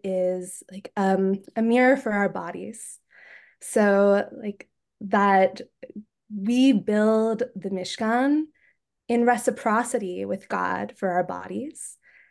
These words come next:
and that the Mishkan becomes like a body for God, like a place where God can come and dwell, and that in reciprocity, God builds our bodies, and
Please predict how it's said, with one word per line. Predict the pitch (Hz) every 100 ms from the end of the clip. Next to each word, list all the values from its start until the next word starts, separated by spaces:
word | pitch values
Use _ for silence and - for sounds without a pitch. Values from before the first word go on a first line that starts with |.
| _ -
and | 220 220
that | 208 208 214 -
the | 220
Mishkan | 240 285 - 240 214 208
becomes | 208 - 220 214 214 220 220 214 _ _ _ _ 220
like | 202 214
a |
body | 196 247 262 214 196
for | - -
God, | 233 311 190 - 233
like | 214 190
a | 185
place | - 208 -
where | 208
God | 190 180 180 196 190 _ _
can | - 208
come | - 202
and | 202
dwell, | 190 180 185 254 _ _ _ _ _ -
and | 202 190 196 196 202 208 202 -
that | 185 196
in | 226
reciprocity, | 233 233 302 330 320 233 220 214
God | 202 180 185 175 _ _ -
builds | 202 214 170 -
our | 277 262
bodies, | 247 202 185 180 180 185 208 - _ _ -
and | 185 185 185 185